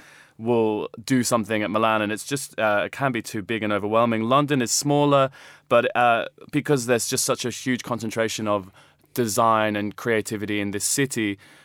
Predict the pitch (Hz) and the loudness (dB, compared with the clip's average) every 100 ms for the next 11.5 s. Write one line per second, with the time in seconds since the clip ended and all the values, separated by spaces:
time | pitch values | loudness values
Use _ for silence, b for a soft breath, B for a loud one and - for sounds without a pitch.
0 | b 214 131 120 151 131 123 117 104 - | b -2 -2 2 2 4 2 0 -4 -4
1 | 104 98 98 - 107 104 107 104 104 101 | -6 -4 -6 -6 -6 -4 -2 -2 0 0
2 | 98 107 101 95 98 120 123 - 120 117 | -2 0 0 0 -2 2 2 2 -4 -4
3 | - 110 104 107 101 92 104 101 - - | -2 0 0 -2 -2 -2 -4 -6 -6 -2
4 | 110 110 - 101 101 113 147 143 113 107 | -2 -4 -6 -6 -4 0 2 2 2 0
5 | 107 b b - 117 113 117 104 104 98 | -4 b b -2 2 2 0 -4 -6 -2
6 | 104 101 95 101 98 101 101 101 127 120 | -2 -2 -6 -6 -2 -2 -2 2 4 6
7 | 113 - b b - 95 123 117 110 107 | 2 -4 b b -20 2 4 6 6 4
8 | - 113 - 127 117 110 113 113 110 101 | 2 -4 0 2 2 2 2 2 2 0
9 | 113 110 113 113 113 110 110 120 117 110 | 2 4 2 0 -4 -4 -2 -2 0 0
10 | 107 104 101 - 110 104 107 98 95 - | 0 -2 -4 -8 -8 -6 -6 -6 -6 -4
11 | 98 98 - 98 95 | -4 -4 -6 -4 -4